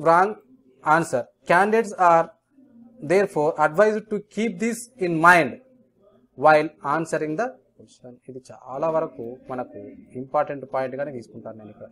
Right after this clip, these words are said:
ఎందుకంటే నెగెటివ్ మార్కింగ్ ఉన్నప్పుడు ఎగ్జామ్ రాసే విధానం మొత్తం చేంజ్ అయిపోతుందండి. చేంజ్ చేసుకోవాలి కూడా, అంటే ఆ విధంగా అలవాటు కావాలి మనం. నెక్స్ట్, the date of examination will be informed to candidates only through the website of the commission.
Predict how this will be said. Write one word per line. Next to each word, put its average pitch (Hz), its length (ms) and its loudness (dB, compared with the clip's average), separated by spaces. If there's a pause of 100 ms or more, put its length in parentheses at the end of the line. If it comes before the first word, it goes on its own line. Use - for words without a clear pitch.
ఎందుకంటే 139 320 -10 (140)
నెగెటివ్ 208 320 -10 (100)
మార్కింగ్ 180 440 -4
ఉన్నప్పుడు 175 520 -6
ఎగ్జామ్ 170 380 -2
రాసే 170 260 -2
విధానం 175 280 -2
మొత్తం 202 160 -4 (100)
చేంజ్ 190 180 0
అయిపోతుందండి. 160 500 -6 (600)
చేంజ్ 190 260 0
చేసుకోవాలి 190 460 4
కూడా, 139 100 0 (140)
అంటే 226 260 -2
ఆ - 100 4
విధంగా 208 240 2
అలవాటు 185 340 4
కావాలి 170 300 2
మనం. 120 140 -8 (800)
నెక్స్ట్, - 220 -6 (880)
the 196 160 8
date 214 200 6
of 226 40 0 (100)
examination 214 560 2
will 190 180 2
be 180 120 4
informed 196 500 4
to 190 60 0 (140)
candidates 180 400 2 (140)
only 180 320 0
through 175 280 0
the 156 60 4 (200)
website 202 500 0 (240)
of 170 140 -2
the 190 60 0 (100)
commission. 131 360 -4